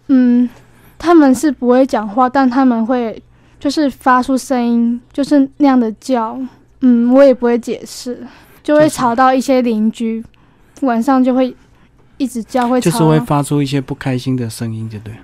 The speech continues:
Speaker 1: 对。
Speaker 2: 让你，让你知道他不高兴。
Speaker 1: 对，就会吵到邻居。
Speaker 2: 嗯。可是在这样的环境，好像他们不靠你，也没有人可以帮忙啊。
Speaker 1: 对，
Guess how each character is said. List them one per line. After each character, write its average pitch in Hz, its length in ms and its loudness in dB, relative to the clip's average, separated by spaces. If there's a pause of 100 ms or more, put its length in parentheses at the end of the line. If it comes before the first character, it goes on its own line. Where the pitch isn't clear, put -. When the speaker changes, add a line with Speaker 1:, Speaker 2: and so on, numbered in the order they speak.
(140)
Speaker 1:
对。 143 80 0
Speaker 2:
让 127 100 2
你， 110 140 -4
让 143 160 2
你 120 80 0
知 117 160 -8
道 131 100 -4
他 127 100 -4
不 117 140 -12
高 113 220 -10
兴。 113 180 -12 (400)
Speaker 1:
对， 262 320 -10 (380)
就 285 100 0
会 285 140 4
吵 247 200 -4
到 254 180 0
邻 202 260 -4
居。 233 320 -10
Speaker 2:
嗯。 254 100 -8 (300)
可 151 100 -2
是 202 80 -2
在 202 180 0
这 170 140 0
样 165 140 2
的 147 100 0
环 139 240 -2
境， 151 180 -2
好 123 120 -2
像 143 180 -4
他 151 120 -2
们 139 140 -4 (120)
不 - 80 -10
靠 151 200 -2
你， 123 180 0
也 110 120 -6
没 135 200 -6
有 123 100 -4
人 110 160 -6
可 120 100 -4
以 120 80 0
帮 110 180 -6
忙 101 220 -8
啊。 107 160 -20 (340)
Speaker 1:
对， 240 180 -8